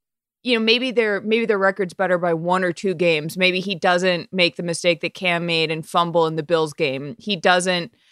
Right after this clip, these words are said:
uh, not get through in the Seahawks game. Maybe that gives him more momentum, and then you kind of build on that. But I feel like it would have just been uglier. I feel like Brady would have been so pissed not being protected that it, it, it all could have blown up. And I don't think Gronk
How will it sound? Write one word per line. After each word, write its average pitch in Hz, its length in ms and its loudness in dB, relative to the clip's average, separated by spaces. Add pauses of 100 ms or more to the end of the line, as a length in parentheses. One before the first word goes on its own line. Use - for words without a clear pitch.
(160)
uh, 165 380 4
not 180 380 0
get 185 240 0
through 185 380 0
in 165 120 -2
the 170 60 -2
Seahawks 165 640 -2
game. 151 380 -2
Maybe 190 240 4
that 185 200 2
gives 185 160 0
him 185 80 -4
more 175 180 -2
momentum, 170 600 0
and 160 120 -4
then 160 180 -2
you 160 80 -8
kind 165 200 -2
of 160 80 -2
build 165 220 2
on 160 120 0
that. 214 280 2
But 180 180 0 (380)
I 226 100 4
feel 320 240 0
like 233 240 2
it 170 120 -2
would 208 160 2
have 208 80 0
just 202 220 -4
been 175 120 -4
uglier. 233 580 0
I 190 100 2
feel 294 140 -2
like 262 160 0
Brady 196 280 2
would 202 100 2
have 185 100 2
been 180 160 -4
so 190 300 -2
pissed 180 640 -2
not 180 300 2
being 175 200 0
protected 165 720 -2 (360)
that 170 420 4
it, 175 160 -4 (100)
it, 113 460 -6
it 185 120 0
all 185 200 4
could 190 160 -4
have 170 80 0
blown 180 240 2
up. 185 140 4
And 190 100 2
I 190 120 4
don't 202 200 -4
think 196 200 -4
Gronk 180 440 0